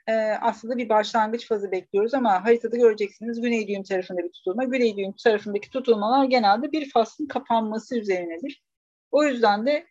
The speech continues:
burada başlatacağımız bir şey, özellikle son bir buçuk senedir hayatımızda var olan bir dinamiğin artık yavaş yavaş kapandığını, yeni bir faza geçiş için artık hani boğa akrep aksındaki tutulmalarla beraber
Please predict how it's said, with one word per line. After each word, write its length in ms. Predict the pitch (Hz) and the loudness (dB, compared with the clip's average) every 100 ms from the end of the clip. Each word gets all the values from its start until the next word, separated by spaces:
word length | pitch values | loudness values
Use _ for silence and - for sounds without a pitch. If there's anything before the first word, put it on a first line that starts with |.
| _ | _
burada 300 | 233 269 269 | -4 2 6
başlatacağımız 760 | 220 208 214 202 208 196 202 233 | 6 4 2 -2 0 -2 -2 -6
bir 60 | |
şey, 280 | 254 240 277 | -2 0 0
özellikle 420 | 254 233 247 277 240 | 4 6 6 4 -4
son 300 | 254 233 226 | -4 -2 -2
bir 180 | 247 | -4
buçuk 220 | 226 - - | -6 -10 -8
senedir 380 | 220 202 190 | -6 -4 -4
hayatımızda 680 | 190 202 196 196 214 214 233 | -2 2 0 0 -6 2 4
var 180 | 214 202 | 6 4
olan 260 | 190 185 196 | 2 0 -2
bir 200 | 233 196 | -6 -6
dinamiğin 380 | 202 202 262 | -4 -2 0
artık 360 | 247 208 - - | 2 0 -4 2
yavaş 360 | 226 226 208 196 | 4 4 2 0
yavaş 220 | 185 - | -2 -2
kapandığını, 680 | 240 240 214 190 180 208 277 | -4 -2 -2 -2 -4 -2 2
yeni 260 | 269 254 | 2 2
bir 120 | 214 | 0
faza 220 | 208 214 226 | -2 -4 -2
geçiş 360 | 233 - - | -2 -4 -8
için 340 | 208 - 302 339 | -8 -6 -6 -2
artık 360 | 254 202 - | -2 -2 -4
hani 200 | 208 202 | -8 0
boğa 200 | 208 208 | 2 4
akrep 280 | 208 262 262 | 2 -2 -4
aksındaki 400 | 196 - 196 - | -6 -6 -12 -12
tutulmalarla 640 | - - 214 208 214 190 | -12 -8 -2 2 2 2
beraber 480 | 170 170 170 277 330 | 0 0 0 0 -2